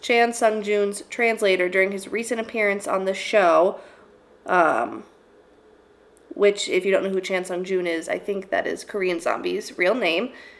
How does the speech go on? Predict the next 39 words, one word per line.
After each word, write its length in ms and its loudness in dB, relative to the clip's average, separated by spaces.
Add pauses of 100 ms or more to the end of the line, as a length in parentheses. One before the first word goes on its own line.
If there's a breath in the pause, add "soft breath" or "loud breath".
(200 loud breath)
And, 460 4 (800)
um, 400 -2
Korean 280 0
Zombie 300 2
is 100 -2
kind 180 -2
of 80 -6
affiliated 480 -4
with 280 -6
A 200 2
O 120 2
M 180 -2
G, 320 -6
which 200 -6
is 240 -4
Jay 140 -4
Park's 280 -8
company. 580 -4 (340 loud breath)
And 140 -2
Jay 160 2
Park 260 -2
is, 80 -6
like, 140 -2
always 220 -2
his 160 -12
hype 220 6
man 200 2
at 80 2
his 160 -4
U 100 2
F 120 2
C 200 -6
fights. 540 0
And, 220 -2 (340 loud breath)
um, 500 -2 (300)
if 140 -10
you 160 -6
haven't 280 2
watched 380 -4